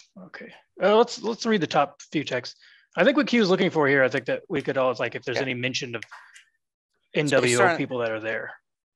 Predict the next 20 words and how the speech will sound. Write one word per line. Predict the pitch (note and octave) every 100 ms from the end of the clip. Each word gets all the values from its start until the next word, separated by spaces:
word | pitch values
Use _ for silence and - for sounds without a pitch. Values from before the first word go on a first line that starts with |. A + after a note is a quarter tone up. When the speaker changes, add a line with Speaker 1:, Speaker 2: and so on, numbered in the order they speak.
| _ -
Speaker 2:
Yeah, | C#3
it's | B2+ -
like, | A#2+ A2 - - - - - _ - - - - _ _ _ -
"Hey, | G3+ B3+
there's | G3 G#3+ -
a |
person | G#3+ C4+ B3+ G#3+
in | E3
this | D3+ -
strange | - - - - A3+ C4+ G3
device. | D#3 B2+ G#3 A3+ - -
Looks | C#4+ -
kinda | - F4
like | D#4+ D4
that | A#3 -
one | A3+
famous, | G#3 A#3+ A3+ G3+ -
uh, | G3+ F#3+ F3 E3+ D3+ _ _ _ _
uh, | F#3
musician. | D#3+ D#3 C#3 A3+ C#4 - A#2 G#2